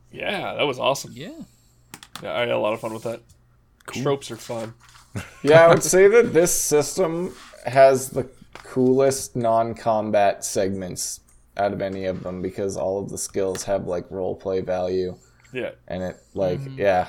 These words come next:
Speaker 4: I really like the way that the rules are done where it has these really vague things where it's like,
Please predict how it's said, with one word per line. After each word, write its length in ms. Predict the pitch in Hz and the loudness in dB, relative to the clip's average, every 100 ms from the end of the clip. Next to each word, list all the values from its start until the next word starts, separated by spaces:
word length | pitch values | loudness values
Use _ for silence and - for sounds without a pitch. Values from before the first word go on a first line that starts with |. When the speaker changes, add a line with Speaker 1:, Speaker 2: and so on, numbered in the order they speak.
| - | -2
Speaker 4:
I 60 | 104 | 0
really 260 | 113 113 | 2 4
like 300 | 110 107 104 | 4 2 0
the 100 | 110 | -2
way 160 | 101 104 | 0 0
that 140 | 92 | -2
the 80 | 95 | -4
rules 360 | 95 98 98 98 | -2 -2 -2 -4
are 60 | |
done 300 | 95 92 92 | -4 -4 -6
where 160 | 92 92 | -4 -4
it 80 | 92 | -4
has 220 | 98 90 | -4 -4
these 200 | 95 92 - - - | -4 -6 -12 -20 -14
really 460 | - 110 113 113 110 | -6 -2 0 2 0
vague 560 | 98 101 98 101 101 | 0 0 2 0 -2
things 500 | - 98 95 95 92 | -4 -2 -4 -6 -8
where 140 | 98 92 | -6 -6
it's 180 | - | -4
like, 340 | 95 90 90 | -2 -2 -4